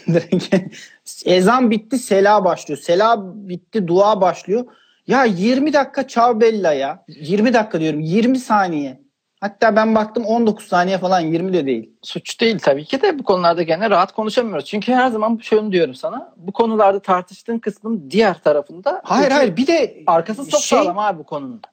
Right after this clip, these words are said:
Speaker 1: bu Muharrem İnce'si, Canan Kaftancıoğlu'su, bu provokasyonu yapanlar ortaya çıkarılsın.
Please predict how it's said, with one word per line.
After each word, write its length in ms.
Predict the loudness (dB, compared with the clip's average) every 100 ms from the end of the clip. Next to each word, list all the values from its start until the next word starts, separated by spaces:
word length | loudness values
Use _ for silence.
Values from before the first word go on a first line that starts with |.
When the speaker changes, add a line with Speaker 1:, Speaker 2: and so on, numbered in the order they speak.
| -4
Speaker 1:
bu 100 | -2
Muharrem 600 | 2 2 4 4 2 0
İnce'si, 680 | 0 0 0 -2 -2 -2 2
Canan 440 | 2 2 2 -2
Kaftancıoğlu'su, 920 | 0 -2 0 -2 0 2 2 0 0 0
bu 100 | 2
provokasyonu 680 | 2 2 2 0 0 0
yapanlar 400 | 2 0 0 0
ortaya 360 | 2 0 0 -8
çıkarılsın. 640 | -4 -2 0 -2 -6 -12